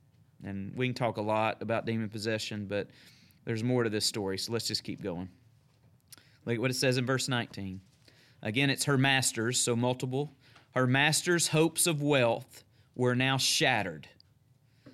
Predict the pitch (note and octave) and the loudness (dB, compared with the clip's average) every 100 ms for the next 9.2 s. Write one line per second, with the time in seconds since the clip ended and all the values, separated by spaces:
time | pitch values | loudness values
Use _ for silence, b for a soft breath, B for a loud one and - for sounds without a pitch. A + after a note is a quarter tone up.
0 | B - - B2+ B2+ A2 B2+ C#3+ D#3 F3 | B -4 0 4 4 4 4 6 6 4
1 | D#3 - - D#3 E3+ G3 G#3 - F#3 - | 0 -6 2 4 6 4 2 0 0 2
2 | F#3 D#3 A2+ A2 E3 - - b b b | 4 4 2 0 0 0 -2 b b b
3 | b - A2+ C3+ F3+ F3 B2+ A2 G#2+ B2 | b -4 0 2 2 2 0 2 2 0
4 | D#3 _ _ _ _ _ - - _ - | -4 _ _ _ _ _ -20 -20 _ -20
5 | - - - - B2 C#3 D3 F#3 E3+ D3 | -20 -20 -20 -4 -2 0 2 2 2 2
6 | C3 C3 C#3 C3+ G#2 G2+ - A2+ A#2+ C3+ | 2 4 4 2 -2 -4 -2 0 2 2
7 | C3+ C#3+ C#3 D#3 C#3+ D3+ C3+ A2+ - A#2 | 2 2 2 0 2 2 2 2 0 0
8 | B2+ C3+ B2+ B2+ C3+ C#3 C#3+ B2+ C3 C#3+ | 2 0 2 2 4 4 2 2 2 4
9 | E3 F3+ | 2 0